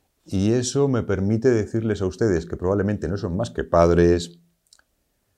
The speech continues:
que francamente dan un poco de pena. Están los padres jóvenes continuamente preocupados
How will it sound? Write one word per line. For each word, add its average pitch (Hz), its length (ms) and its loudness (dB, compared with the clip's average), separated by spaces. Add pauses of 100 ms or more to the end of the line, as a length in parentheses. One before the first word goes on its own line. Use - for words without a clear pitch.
(800)
que 85 160 -6
francamente 92 600 -6
dan 80 140 -6
un 80 180 -8
poco 80 240 -12
de 87 120 -8
pena. 64 480 -14 (1600)
Están 113 960 0 (220)
los 92 340 -4
padres 113 560 0
jóvenes 113 840 -2 (760)
continuamente 110 720 0
preocupados 101 720 -4